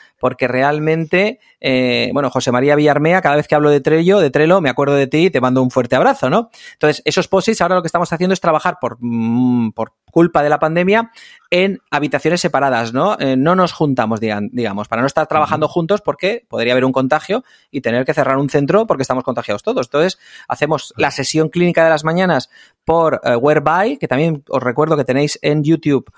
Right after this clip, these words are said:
Speaker 1: un vídeo donde hablamos de esta herramienta que es gratuita, es bastante sencilla, tiene un pequeño fallo y es que consume batería que, que da gusto, pero bueno, hacemos separados, etcétera. Y todas estas cosas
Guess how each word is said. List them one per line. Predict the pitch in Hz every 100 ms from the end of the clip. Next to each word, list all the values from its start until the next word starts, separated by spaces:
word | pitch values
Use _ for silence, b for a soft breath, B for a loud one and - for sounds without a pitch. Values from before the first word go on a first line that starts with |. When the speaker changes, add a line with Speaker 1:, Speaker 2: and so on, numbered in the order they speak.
| B B -
Speaker 1:
un | 160 156
vídeo | 143 175 156 135 113 - b b _
donde | 143 135
hablamos | 135 147 156 139
de |
esta | 147 -
herramienta | 139 139 147
que | 135
es |
gratuita, | 139 135 151
es | 135
bastante | 131 139 131
sencilla, | 131 123 185
tiene | 151
un | 156
pequeño | 151 143
fallo | 139 151
y | 131
es |
que | -
consume | 139 127 160
batería | 139 127 135 143
que, | 135 127 120 113
que | 123
da |
gusto, | 131 156 - 233
pero | 113
bueno, | 113 143 240 B B B
hacemos | - 165 151
separados, | 143 143 202 240
etcétera. | 180 180 196
Y |
todas | 185 220
estas | 254 -
cosas | 233 - 277 -